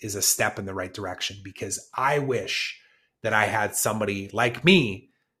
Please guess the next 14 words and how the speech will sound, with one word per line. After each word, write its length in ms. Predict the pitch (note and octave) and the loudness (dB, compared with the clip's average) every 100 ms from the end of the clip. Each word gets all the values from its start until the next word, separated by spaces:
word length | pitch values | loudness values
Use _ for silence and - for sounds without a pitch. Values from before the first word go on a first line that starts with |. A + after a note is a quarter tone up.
| - | -6
to 100 | A#2+ | 2
be 120 | B2+ | 4
able 120 | B2 | 4
to 80 | A2+ | 4
say 280 | - C#3 C#3+ | 4 6 8
out 180 | C3 | 8
loud 300 | A2+ B2 A2 | 6 4 4
the 80 | G2+ | 0
truth 580 | - - D3 D3+ G2+ - - | -2 0 2 0 0 -8 -10
of 180 | G#2+ G2+ | -8 -2
what 220 | A2+ A2+ | 0 0
it's 220 | A2 - | 0 -2
like 340 | G#2 A#2 - | -2 -4 -4
to 160 | - A#2+ | -8 -6